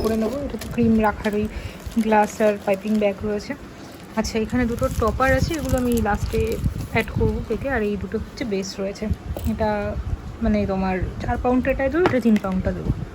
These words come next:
এখন আর কথা বলারও টাইম নেই, ঝটপট আমি আমার কেকটাকে স্টার্ট করে দিই, তাড়াতাড়ি শেষ করতে পারবো। বাইরে হচ্ছে প্রচণ্ড বৃষ্টি, এদিকে আমার হাজব্যান্ড অফিসে ছাতা নিয়ে গেছে কিনা আমি মানে ওর সাথে কথাও হয়নি, বুঝতেও পারছি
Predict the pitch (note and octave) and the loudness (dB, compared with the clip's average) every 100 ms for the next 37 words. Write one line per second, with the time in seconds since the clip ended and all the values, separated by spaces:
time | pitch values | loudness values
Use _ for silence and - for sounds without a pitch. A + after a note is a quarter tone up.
0 | - - A3 B3+ B3+ A3 G#3+ B3 B3 B3+ | -8 -6 -2 0 2 0 -2 -2 0 0
1 | A3+ A3 B3+ B3+ G#3 - A3+ A3+ A#3 A#3+ | 0 0 -2 -2 -4 -2 -4 -2 -4 -4
2 | A3+ G#3+ A3+ A#3+ - A3 A3 - A#3 A3 | -6 -8 -6 -8 -6 -4 -4 -4 -4 -4
3 | D4+ - - - - G3 G3+ A3+ A#3 G#3+ | -8 -12 -14 -14 -8 -6 -4 -6 -4 -6
4 | A#3 A3 A#3+ G#3 G3 G#3+ A3+ A#3 A3+ G#3+ | -6 -6 -6 -4 -4 -4 -4 -4 -6 -6
5 | G#3+ A#3 A#3 G#3 - - B3 A#3 A#3 A#3+ | 0 0 0 -2 -6 -8 -6 -4 -6 -6
6 | A#3+ A3 A3 - B3 A3+ G#3+ A#3+ - A3 | -8 -6 -6 -4 -4 -4 -4 -6 -6 -4
7 | A#3 B3 A#3 A#3 A#3+ B3 B3+ A#3 A3 G#3 | 0 0 0 -4 -4 -2 0 -2 -2 -4
8 | G#3 G3 F3+ - A3 A3 G#3 G#3 A#3+ B3+ | -4 -6 -8 -8 -8 -6 -4 0 2 2
9 | B3 B3 A3+ A3 B3+ A#3+ A3 - | 0 0 -2 -4 0 0 -2 -6